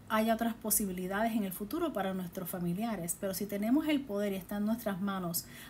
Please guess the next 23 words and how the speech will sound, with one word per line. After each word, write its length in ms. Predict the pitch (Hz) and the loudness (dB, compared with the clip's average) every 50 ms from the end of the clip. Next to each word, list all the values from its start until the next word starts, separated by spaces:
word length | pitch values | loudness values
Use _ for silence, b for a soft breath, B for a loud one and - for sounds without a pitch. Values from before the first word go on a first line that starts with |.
| B | B
hacer 260 | 208 202 - - 214 | 2 4 4 6 6
algo 300 | 220 214 214 208 202 196 | 4 4 4 4 2 0
ahora, 420 | 180 180 202 220 226 220 196 180 190 202 | 2 2 2 2 2 2 2 0 -2 -4
los 180 | 202 190 190 | -4 -4 -2
recomiendo 580 | 202 196 175 196 190 190 190 190 190 190 202 202 | -2 -2 -2 -2 -4 -2 -2 -2 -2 -2 -2 -2
que 100 | 214 208 | -2 0
lo 140 | 196 185 170 | 0 0 0
hagan 300 | 165 170 175 190 196 - - - | 0 0 0 -2 -4 -6 -6 -2
en 220 | 208 220 247 247 | 2 6 6 8
el 140 | 240 233 226 | 8 6 6
momento. 580 | 220 214 202 196 190 190 185 175 175 - 170 175 | 4 4 2 0 0 -2 -2 -4 -4 -6 -4 -4
No 220 | 185 196 202 214 | -2 -2 0 0
dejemos 500 | 226 240 247 247 247 240 254 254 247 240 | 2 4 4 4 6 8 10 10 10 10
ninguna 460 | 233 240 226 214 208 233 294 370 381 | 8 6 4 4 4 4 4 4 2
posibilidad 600 | 339 - 254 247 - 240 226 220 214 208 202 196 | 0 0 2 2 2 2 2 2 2 2 2 0
encima 380 | 190 196 190 - - 190 180 180 | 0 0 0 -2 -2 -2 -4 -2
de 60 | 175 | -2
la 80 | 170 170 | 0 0
mesa. 340 | 165 151 160 - - - - - B B B B B B B B B B B B B B B B B B - - - | -2 -2 -2 -2 -2 -4 -6 -14 B B B B B B B B B B B B B B B B B B -20 -8 -2
Como 240 | - 240 233 233 226 | 2 6 8 8 8
les 240 | 220 220 214 202 202 | 8 8 6 4 4
dije, 400 | 208 202 190 180 170 180 180 180 - - - - - - - - - - | 2 2 0 0 -2 -4 -6 -8 -12 -16 -20 -20 -20 -20 -20 -20 -10 -4
quizás 640 | - 269 247 - 339 339 381 403 403 - - - | 2 6 8 8 8 8 6 6 4 4 4 2